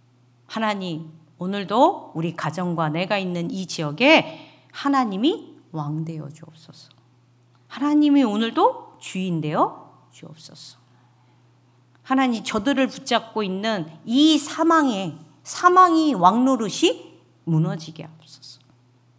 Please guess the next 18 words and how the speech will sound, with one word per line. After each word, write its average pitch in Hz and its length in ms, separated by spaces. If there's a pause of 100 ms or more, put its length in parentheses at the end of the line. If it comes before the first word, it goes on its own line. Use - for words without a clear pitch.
(200)
예. 165 220 (800)
오늘 320 160
그거 330 260
붙잡는 240 500
거예요. 160 360 (720)
오늘 233 240
저도 226 220
이거 - 140
말씀 180 320
준비하다가 208 1000
그거 254 220
한 262 180
거예요. 190 300
아, 185 440
생명이 311 680
왕노릇하게 175 760
해야 156 60
되겠다. - 480